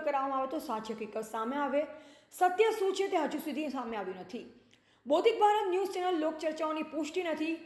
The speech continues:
લોકચર્ચા કેટલી સાચી છે તે પણ એક તપાસનો વિષય છે, પણ હકીકતમાં લોકચર્ચા સાચી અને રખિયાલ પોલીસ દ્વારા એવું કૃત્ય કરવામાં આવ્યું હોય તો આ રખિયાલ પોલીસની ઘોર તાનાશાહી કહેવાય અને દોષિત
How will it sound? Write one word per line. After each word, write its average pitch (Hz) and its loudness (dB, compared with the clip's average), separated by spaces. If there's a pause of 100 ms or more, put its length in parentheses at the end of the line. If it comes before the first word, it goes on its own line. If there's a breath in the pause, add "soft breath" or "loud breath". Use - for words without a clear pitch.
(460 loud breath)
લોકચર્ચા 349 4
કેટલી 285 -4
સાચી 233 -4
છે 269 -2 (220)
તે 359 2 (120)
પણ 311 2
એક 294 -6
તપાસનો 233 -2
વિષય 185 -8
છે, - -6 (380)
પણ 220 0
હકીકતમાં 349 2
લોકચર્ચા 285 0
સાચી 233 -2
અને 302 -2
રખિયાલ 233 -2
પોલીસ 247 -2
દ્વારા 302 4
એવું 240 0 (800 loud breath)
કૃત્ય 415 4
કરવામાં 330 2
આવ્યું 277 2
હોય 285 2
તો 269 0 (240)
આ 233 2
રખિયાલ 359 0
પોલીસની 285 -2 (160)
ઘોર 240 2 (140)
તાનાશાહી 277 -4
કહેવાય 311 0
અને 233 -4
દોષિત 302 0